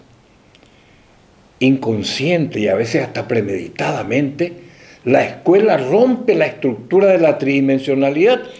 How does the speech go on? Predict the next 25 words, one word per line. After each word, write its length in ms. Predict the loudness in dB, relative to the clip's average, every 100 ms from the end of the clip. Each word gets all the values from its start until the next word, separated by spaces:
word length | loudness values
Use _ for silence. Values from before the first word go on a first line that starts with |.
| -4
y 80 | 2
lo 120 | 2
lleva 500 | 4 4 4 2 0 -12 -8
al 200 | -4 -2
plano 260 | 0 0 0
de 80 | 2
la 180 | 2
pizarra, 640 | 0 -4 -2 0 -2 -8 -18 _ -4
al 160 | -2 -2
plano 320 | -4 -4 -2
de 100 | -2
la 160 | -2 -6
hoja 260 | -8 -4
de 100 | -4
papel 640 | -2 -6 0 0 0 -6 -20 _ _ _ -6
y 80 | -4
al 200 | -4 -6
plano 360 | -10 -8 -6
de 80 | -8
una 260 | -4 -4 -4
mente 540 | -2 -2 -2 -6 -8
que 220 | -8 -10
de 160 | -10 -12
alguna 320 | -12 -10 -10
manera 480 | -10 -10 -8 -8